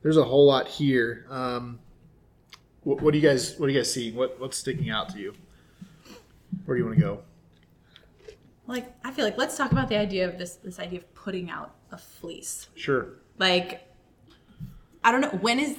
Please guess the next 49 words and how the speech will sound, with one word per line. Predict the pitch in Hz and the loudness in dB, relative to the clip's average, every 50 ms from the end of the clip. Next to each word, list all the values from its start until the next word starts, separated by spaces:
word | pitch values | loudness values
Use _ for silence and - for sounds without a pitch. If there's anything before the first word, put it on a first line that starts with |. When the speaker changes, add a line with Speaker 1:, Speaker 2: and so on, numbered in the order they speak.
| - - | -12 -10
Speaker 2:
when | 196 208 202 220 | -2 0 0 0
is | 226 226 - | 0 -2 -2
that | 190 185 190 | -4 -4 -4
okay? | 202 - - - 165 | -4 -4 -4 -4 -4
When | 165 196 214 233 | -4 -2 -2 -2
is | 240 269 | -4 -6
it | 269 269 | -8 -8
okay | 262 269 - 262 262 | -8 -8 -6 -6 -4
to | 247 233 | -4 -4
say, | - - 226 214 202 | -6 -10 -12 -14 -14
"Hey, | 202 214 240 240 226 | -12 -10 -8 -8 -8
God, | 208 226 214 214 202 | -6 -6 -4 -4 -4
I | 202 196 | -4 -4
need | 196 196 202 196 190 202 | -4 -6 -6 -8 -10 -12
you | 208 | -14
to | 190 190 | -12 -10
show | 185 - - - 196 185 185 185 | -10 -10 -10 -8 -8 -8 -8 -8
me | 185 185 185 185 | -10 -12 -12 -12
a | 180 | -12
little | 180 175 175 175 | -10 -10 -12 -12
bit | 170 - - | -14 -14 -14
more. | 175 160 156 156 | -10 -10 -8 -8
I | 165 170 175 | -8 -10 -12
need | 175 170 170 170 175 175 175 | -14 -14 -14 -14 -14 -14 -14
a | 170 | -16
little | 170 175 165 165 | -16 -16 -16 -16
bit | 170 170 - - | -16 -16 -14 -14
more | - - - | -14 -14 -14
confirmation | - - 90 87 - 87 170 170 170 - - - - - | -12 -12 -12 -12 -12 -14 -16 -14 -14 -14 -14 -14 -14 -16
before | - 156 156 _ 160 - 160 | -16 -18 -20 _ -10 -8 -6
I | 160 | -6
act"? | 160 - 165 170 196 233 - - - - - | -8 -8 -8 -8 -8 -8 -12 -16 -20 -20 -18
And | 185 175 170 170 170 175 175 _ _ _ _ _ _ _ _ _ _ _ _ _ _ _ _ _ _ _ _ - - - _ - | -16 -14 -14 -14 -16 -18 -20 _ _ _ _ _ _ _ _ _ _ _ _ _ _ _ _ _ _ _ _ -20 -20 -20 _ -12
I | 98 101 | -10 -8
don't | 104 | -8
know, | 110 101 | -6 -2
what | - 131 | 2 6
Speaker 1:
Yeah. | 139 139 123 | 6 6 6
Speaker 2:
are, | - | 4
what | - - | -2 -6
are | 185 | -8
your | 185 185 | -6 -6
thoughts | 180 - 196 180 - - | -6 -8 -8 -10 -8 -4
on | 156 139 135 131 | -2 0 0 0
that? | 127 | 0
Speaker 1:
Um, | 120 117 117 113 - _ _ _ _ _ _ _ _ _ _ _ _ _ | -2 -4 -10 -14 -18 _ _ _ _ _ _ _ _ _ _ _ _ _
I | 160 | 0
mean, | 160 160 151 | 2 4 4
because | 143 139 - 147 143 131 117 - - - - | 4 6 6 6 6 6 4 -2 -8 -10 -14